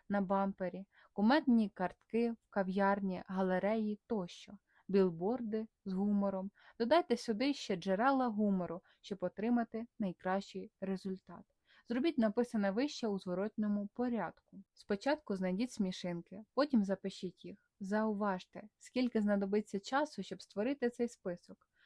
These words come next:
Послухайте смішні подкасти чи аудіокниги, подивіться серіали чи фільми, які вас веселять. Щодня робіть перерву на кумедні відео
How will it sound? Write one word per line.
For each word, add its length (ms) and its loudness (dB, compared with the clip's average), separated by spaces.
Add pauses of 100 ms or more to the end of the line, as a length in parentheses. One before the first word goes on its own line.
(200)
Послухайте 560 -2
смішні 400 -2
подкасти 800 -6
чи 140 -6
аудіокниги, 1000 -4 (280)
подивіться 500 0
серіали 600 -4 (140)
чи 200 -4
фільми, 520 -10 (260)
які 240 -2
вас 260 -4
веселять. 480 -4 (320)
Щодня 380 2
робіть 380 -2
перерву 580 2
на 200 0
кумедні 720 0
відео 480 -4